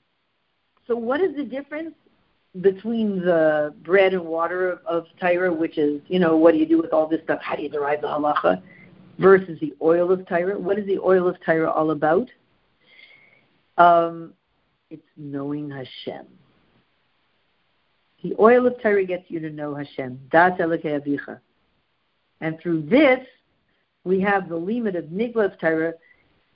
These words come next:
um, that the, the, the ultimate, um, sorry, the ultimate goal is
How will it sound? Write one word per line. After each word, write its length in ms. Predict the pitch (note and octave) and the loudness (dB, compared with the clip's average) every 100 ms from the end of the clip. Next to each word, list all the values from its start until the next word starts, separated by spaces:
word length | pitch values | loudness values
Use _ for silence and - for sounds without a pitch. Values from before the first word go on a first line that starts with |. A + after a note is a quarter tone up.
| _ | _
um, 360 | D#3+ D#3 D#3+ D#3+ - | 2 2 0 -8 -14
that 460 | D#3+ F3 - - _ _ _ | 0 0 0 -8 _ _ _
the, 440 | - - F#3+ F#3+ - | -16 -4 -2 -2 -2
the, 340 | F3+ F#3 F3+ F#3 | 6 6 6 -2
the 240 | F3 F3+ | -8 -6
ultimate, 580 | G3 C4+ D4 A#3+ G#3 F#3+ _ _ | -2 -2 -4 -4 -4 -6 _ _
um, 420 | D3 C#3+ C#3 C#3 - | -6 -6 -8 -16 -10
sorry, 300 | C#3+ C3 - _ _ _ _ _ _ _ E3+ | -6 -6 -8 _ _ _ _ _ _ _ -14
the 360 | D3+ F3 - - | -4 -4 -2 4
ultimate 580 | G#3+ C#4+ C4+ A3+ F#3+ | 4 4 2 0 0
goal 380 | D#3+ G3+ G3+ F#3 | 0 2 2 -2
is 320 | D3+ D3+ D3 | -6 -6 -6